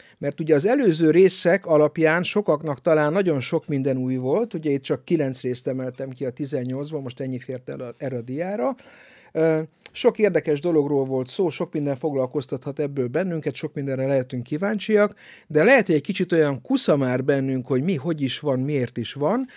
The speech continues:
és akkor nézzünk, ahogy szokták mondani, mint Rozi a moziba. Tudnék, itt a hölgy legyen a Rozi, <laughs> ez meg itt egy hatalmas menetrend, és ott állunk a tábla előtt, hogy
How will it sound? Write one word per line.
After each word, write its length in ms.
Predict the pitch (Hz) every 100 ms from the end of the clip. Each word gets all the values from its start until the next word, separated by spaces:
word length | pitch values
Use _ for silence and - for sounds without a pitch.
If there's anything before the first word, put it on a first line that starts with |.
| -
és 100 | -
akkor 260 | 156 - 160
nézzünk, 440 | 196 226 156 147
ahogy 120 | 147 135
szokták 460 | - - 143 120
mondani, 280 | 156 143 131
mint 220 | 131 127
Rozi 300 | 151 160 135
a 60 | 123
moziba. 600 | 127 127 127 117 160 214 _ _ _
Tudnék, 340 | - 139 143 131
itt 160 | 147
a 60 | 127
hölgy 220 | 139 139
legyen 280 | 131 131 123
a 80 | 117
Rozi, 360 | 143 165 202 - -
<laughs> 180 | -
ez 100 | 135
meg 140 | 147 139
itt 120 | 135
egy 100 | 131
hatalmas 580 | - 180 143 120 127 120
menetrend, 560 | 131 143 143 202 226 220 - -
és 180 | - 175
ott 200 | 220 -
állunk 320 | 156 135 135
a 40 | 131
tábla 400 | 131 156 135 135
előtt, 280 | 135 135 -
hogy 200 | 135